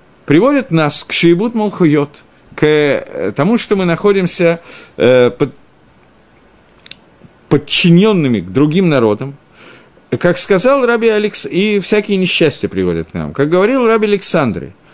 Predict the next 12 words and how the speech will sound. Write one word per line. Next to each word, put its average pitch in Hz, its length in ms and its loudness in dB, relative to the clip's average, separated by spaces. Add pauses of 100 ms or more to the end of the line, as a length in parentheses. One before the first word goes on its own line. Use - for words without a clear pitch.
(280)
после 165 260 0
своей 185 300 0
молитвы: 160 580 -2 (120)
«Рибон 202 440 2
коля 226 320 2
аламим, 180 340 2
господин 165 540 -2
всего 180 260 0
мира, 113 420 0
хозяин 160 380 0
всего 135 260 -2
мира. 90 320 -4